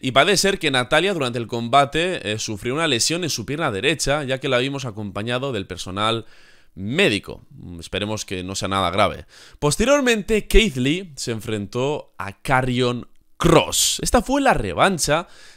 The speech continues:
de aquella lucha titular que tuvimos en la edición número treinta de N X T TakeOver el año pasado. Por cierto, ¿por qué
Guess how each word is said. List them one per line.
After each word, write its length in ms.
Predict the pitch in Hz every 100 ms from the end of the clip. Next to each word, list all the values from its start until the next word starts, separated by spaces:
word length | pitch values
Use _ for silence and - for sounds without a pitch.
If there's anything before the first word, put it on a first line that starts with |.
| -
de 140 | 120
aquella 260 | 127 233 240
lucha 320 | 226 226 220
titular 480 | 151 127 117 147 160
que 100 | 143
tuvimos 640 | 117 127 147 165 - -
en 140 | - 123
la 80 | 123
edición 400 | 127 127 208 233
número 320 | 226 151 117
treinta 480 | - 135 135 147 147
de 320 | 110 110 -
N 280 | 180 226 170
X 180 | 107 -
T 120 | 131
TakeOver 680 | 101 95 - 113 123 131 - _ - _ _ _
el 140 | 120 139
año 240 | 170 156
pasado. 560 | 127 - 147 78 - _ _ -
Por 160 | 143 135
cierto, 580 | - 208 160 110 90 -
¿por 280 | - 143 -
qué 360 | - 285 240